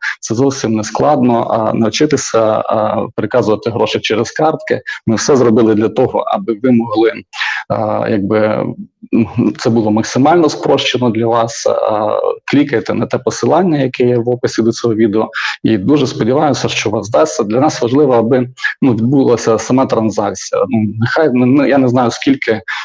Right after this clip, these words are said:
буде переглядів цього відео. Я все зробив для того, щоб його було максимально багато. Ми транслюємо і на майданчики Голосу Карпат, і на благодійний фонд, на свої особисті я транслюю для того, щоб і виходжу в прямому ефірі, що дуже, повірте мені, не,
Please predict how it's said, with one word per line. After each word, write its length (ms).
буде 200
переглядів 520
цього 320
відео. 220
Я 100
все 240
зробив 300
для 120
того, 200
щоб 260
його 160
було 180
максимально 540
багато. 380
Ми 140
транслюємо 720
і 100
на 240
майданчики 680
Голосу 460
Карпат, 460
і 40
на 120
благодійний 520
фонд, 280
на 100
свої 260
особисті 600
я 60
транслюю 420
для 100
того, 240
щоб 280
і 40
виходжу 360
в 100
прямому 420
ефірі, 420
що 300
дуже, 340
повірте 460
мені, 260
не, 300